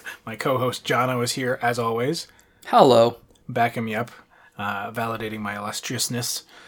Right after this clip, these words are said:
Speaker 1: And, uh, we're here to chat, um, with some of our staff about diversity in games in a different way than, uh, when we had the, uh, Pride in Your Party encounter,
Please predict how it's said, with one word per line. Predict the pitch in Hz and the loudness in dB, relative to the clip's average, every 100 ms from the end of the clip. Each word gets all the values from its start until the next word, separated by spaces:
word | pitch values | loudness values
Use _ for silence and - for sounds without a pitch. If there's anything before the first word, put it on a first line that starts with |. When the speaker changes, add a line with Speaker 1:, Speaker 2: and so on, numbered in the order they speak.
| - - _ | -20 -20 _
Speaker 1:
And, | 95 101 104 104 104 | -8 -6 -8 -8 -8
uh, | 104 104 104 110 | -6 -4 -6 -6
we're | 120 170 180 | -2 -2 -2
here | - 180 175 | -2 0 0
to | - 180 175 170 165 | -2 -4 -2 -2 -4
chat, | - - 175 160 151 - - | -4 -2 0 0 -2 -6 -10
um, | 127 123 120 117 113 117 - _ - - - | -8 -6 -6 -4 -6 -10 -16 _ -20 -20 -12
with | 139 | -8
some | - 147 | -4 -2
of | 135 | 0
our | 127 | 0
staff | - 131 123 - | 2 4 4 2
about | - 131 135 135 131 - 175 - | -6 -4 -2 -2 -6 -14 -8 -2
diversity | 156 202 202 180 175 | 4 4 4 -2 -4
in | 170 | -4
games | 156 151 143 151 | -4 -4 -6 -8
in | 135 | -4
a | |
different | 143 151 131 | -4 -2 -4
way | 135 127 | -2 -2
than, | 120 113 | -2 -4
uh, | 117 107 107 - | -4 -6 -8 -10
when | 139 | -8
we | 117 | -6
had | 107 110 | -6 -6
the, | 110 104 104 - - | -8 -10 -12 -14 -12
uh, | 98 92 180 - 113 | -10 -8 -10 -12 -10
Pride | - 139 | -2 -2
in | 120 | -2
Your | 107 | -4
Party | 139 123 117 | -4 -2 -4
encounter, | 104 113 107 110 101 | -6 -6 -6 -8 -10